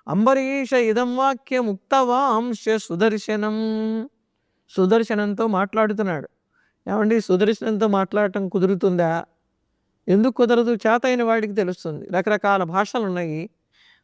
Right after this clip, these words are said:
తెలుగు వచ్చిన వాళ్ళకి తెలుగే అర్థం అవుతుంది, తెలుగు రాని వాళ్ళకి తెలుగు భాష అర్థం కాదు, వాళ్ళు వేరే భాషలో మాట్లాడుకుంటారు.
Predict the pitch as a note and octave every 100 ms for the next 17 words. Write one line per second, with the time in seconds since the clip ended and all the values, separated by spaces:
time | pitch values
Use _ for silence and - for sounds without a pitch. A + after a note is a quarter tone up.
0 | _ - A3+ B3+ B3+ D4 A#3+ A#3 A#3+ G#3+
1 | A3 A#3 A3+ D#3+ G3 E3+ C3+ C#3 - -
2 | _ _ _ _ - G3+ B3 B3+ G#3+ A3
3 | B3 A#3+ A#3+ A3+ B3+ A3 G#3+ G#3+ G#3+ G3+
4 | F#3 D3+ F3+ D#3 C#3 B2 - G3+ A#3+ G3+
5 | A3 A#3+ G#3+ G3+ A3 A3 F#3 F3+ F3+ E3+
6 | D#3 D3+ C#3 C3+